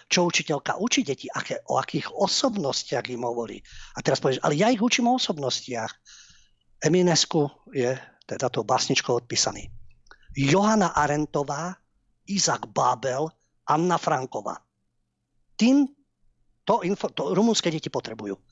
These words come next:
Toto potrebujú, nie izraelské, rumunské. A teraz si len približme, že koho to vlastne Radu Jude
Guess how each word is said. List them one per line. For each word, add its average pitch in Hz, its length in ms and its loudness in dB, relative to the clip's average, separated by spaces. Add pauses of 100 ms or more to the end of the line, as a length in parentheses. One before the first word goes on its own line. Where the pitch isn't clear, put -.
(640)
Toto 147 240 2
potrebujú, 147 720 0 (400)
nie 196 80 6
izraelské, 127 480 2
rumunské. 147 560 2 (240)
A - 80 0
teraz 311 400 4
si 302 80 6
len 277 80 4
približme, 226 480 4
že 180 160 2
koho 240 320 4
to 175 240 2 (400)
vlastne 156 480 2
Radu 147 320 2
Jude 139 480 2